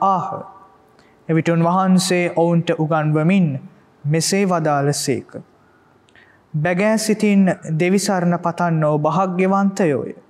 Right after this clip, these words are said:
ස්වර්ග රාජ්‍යය ඔවුන්ගේය. ශෝකවන්නෝ භාග්‍යවන්තයෝය. ඔවුහු සැනසීම ලබන්නෝය. නිහතමානී ගුණ ඇත්තෝ භාග්‍යවන්තයෝය. ඔවුහු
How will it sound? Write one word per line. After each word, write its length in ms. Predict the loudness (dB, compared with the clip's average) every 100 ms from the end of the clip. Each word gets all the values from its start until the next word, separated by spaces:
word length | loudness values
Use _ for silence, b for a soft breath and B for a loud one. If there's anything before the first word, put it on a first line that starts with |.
| _ _ _ -10
ස්වර්ග 400 | -2 0 0 0
රාජ්‍යය 580 | 0 2 0 0 0 0 0
ඔවුන්ගේය. 720 | 0 2 0 0 0 -2 -4 -14 _ _ _ _ b b b -6
ශෝකවන්නෝ 760 | -2 0 0 0 4 4 4
භාග්‍යවන්තයෝය. 1120 | 2 2 0 2 0 2 2 2 2 2 2 2 -2 -6 B B B B B -2
ඔවුහු 420 | 2 2 2 2 2 0 -6
සැනසීම 760 | -4 0 2 0 0 0 0
ලබන්නෝය. 680 | 0 0 0 0 -2 -4 -6 -10 -14 -20 _ _ _ _ _ _ _ 0
නිහතමානී 680 | 2 2 2 2 4 2 2
ගුණ 200 | 2 2
ඇත්තෝ 480 | 0 -2 0 0 0
භාග්‍යවන්තයෝය. 1120 | 0 0 0 0 0 2 0 0 0 -2 -6 -16 _ b b b _
ඔවුහු 320 | 0 2 4